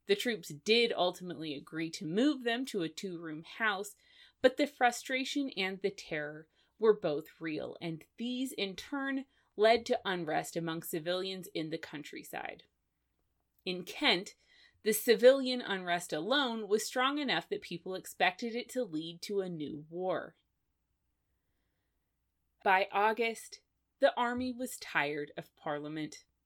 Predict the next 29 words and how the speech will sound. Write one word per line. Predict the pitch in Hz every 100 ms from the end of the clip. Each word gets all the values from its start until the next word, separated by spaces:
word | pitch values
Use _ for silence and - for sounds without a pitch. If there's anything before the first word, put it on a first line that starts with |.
| _ -
and | 262
tired | - - 151 160
of | 170
the | 196
king, | 180 208 202 180 _ _ - - - -
and | 269 277
tired | - 349 311 190
of | 214 226 -
Parliament's | - 185 196 202 196
attempts | 233 - 185 - -
to | 202
negotiate | 196 214 220 240 196 165
with | 156
the | 160
king. | - 160 160 156 _ _ _ _ _ _ _ _ _
The | 285
king | 285 302 269 262 _ _
was | 330 330
clearly | - - 339 311 233
trying | 226 - 170 180
to | 190
get | 170 175
the | 170
best | 156 165 -
settlement | 170 165 165 170
he | 156
could | - 214 165 208
by | 190
making | 175 160 156 170